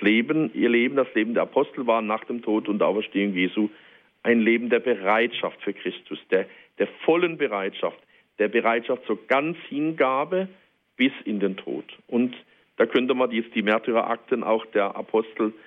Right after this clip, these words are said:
äh, durchblättern und lesen. Es ist ja keiner der Apostel außer Johannes eines natürlichen Todes gestorben. Sind alle für Christus gestorben, oft nach schlimmer, furchtbarer Folter und Schlie-, und Quälereien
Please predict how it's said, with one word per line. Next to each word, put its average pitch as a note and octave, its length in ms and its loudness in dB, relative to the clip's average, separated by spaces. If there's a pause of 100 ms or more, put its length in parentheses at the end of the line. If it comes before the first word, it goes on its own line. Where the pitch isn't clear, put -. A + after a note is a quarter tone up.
(220)
äh, G2+ 120 -4
durchblättern C3 880 0
und G#2 340 -6
lesen. B2 580 2 (280)
Es - 140 -2
ist D3 160 -2
ja B2 80 6
keiner D#3 440 0
der F3 160 0
Apostel D#3 640 -2
außer A#2 260 2
Johannes A2+ 480 0 (460)
eines A2+ 260 0
natürlichen A2+ 500 0
Todes A#2 340 0
gestorben. - 500 -6 (280)
Sind G#2 180 -2 (160)
alle D#3+ 360 4 (460)
für - 140 0
Christus - 540 -2
gestorben, F2 540 0
oft C#3+ 300 0
nach G2 140 -2
schlimmer, D#3 500 0 (340)
furchtbarer A#2+ 520 0 (120)
Folter A2+ 540 0 (840)
und B2 360 0 (320)
Schlie-, G#2 220 0
und A2+ 200 0
Quälereien G#2 720 2